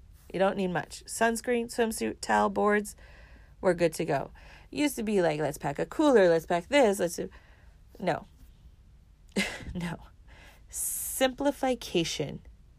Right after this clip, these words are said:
Simpli-, simplification. Is that a word? Anyways, simplify your life. In everything you do, simplify it. It's funny because I was talking to somebody today about,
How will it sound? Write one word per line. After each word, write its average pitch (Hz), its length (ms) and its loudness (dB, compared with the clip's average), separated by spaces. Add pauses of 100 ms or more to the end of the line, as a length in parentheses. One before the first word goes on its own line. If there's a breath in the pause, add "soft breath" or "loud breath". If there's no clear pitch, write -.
(800)
Simpli-, 220 520 -10
simplification. 240 1160 -8
Is 190 140 -6
that 277 120 0
a 294 60 0
word? 202 320 -4 (1120 loud breath)
Anyways, 156 600 2 (520)
simplify 370 760 4
your 247 200 4
life. - 540 -4 (420)
In 277 140 2
everything 320 560 4
you 240 120 4
do, 170 220 -2 (220)
simplify 214 640 -2
it. - 220 -10 (960 soft breath)
It's 233 140 -2
funny 285 200 6
because 208 240 0
I 196 40 8
was 185 100 2
talking 226 320 0
to 214 80 -4
somebody 180 400 0
today 170 280 4
about, 156 420 2